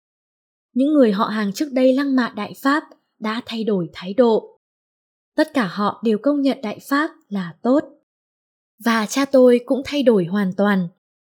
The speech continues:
Ông đã tái hôn với mẹ và bây giờ đã liễu giải được chân tướng của cuộc bức hại. Cha ủng hộ mẹ tu luyện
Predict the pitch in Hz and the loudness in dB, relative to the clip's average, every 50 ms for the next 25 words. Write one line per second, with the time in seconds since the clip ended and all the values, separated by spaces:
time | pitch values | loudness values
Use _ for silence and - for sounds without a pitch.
0 | _ _ _ _ _ _ _ _ _ - 233 226 226 220 226 247 254 - 226 202 | _ _ _ _ _ _ _ _ _ 0 2 2 2 2 0 -2 -4 -4 -4 -4
1 | 208 220 247 269 254 240 233 220 226 240 262 262 254 233 208 - - _ _ _ | -2 0 2 2 0 0 -2 -4 -2 0 2 2 2 2 0 -2 -8 _ _ _
2 | _ _ - 240 226 233 294 302 285 - 262 233 208 196 202 233 247 233 240 247 | _ _ -6 -4 0 0 0 0 2 2 2 0 2 0 0 -2 -2 -2 -2 -2
3 | 262 269 - 262 220 196 185 196 190 - - 285 294 285 269 269 220 196 202 240 | -2 -2 -2 -2 -2 -2 -2 -4 -6 -4 -2 -2 -2 -2 -2 0 0 0 0 0
4 | 254 269 208 - 190 175 - - 277 277 - - 240 233 208 190 - - _ _ | 0 0 0 0 -4 -6 -2 -4 -4 -4 -2 -2 0 0 0 0 -2 -6 _ _
5 | _ _ _ _ _ _ _ _ _ _ _ _ _ _ _ - - 233 226 233 | _ _ _ _ _ _ _ _ _ _ _ _ _ _ _ -12 -10 -8 -4 -2
6 | 226 196 180 170 180 202 202 - 208 202 208 208 - - - 254 240 254 233 233 | -2 -2 -2 0 0 0 0 0 0 -2 -2 -2 -4 -6 -6 -4 -2 0 0 0
7 | 214 | -2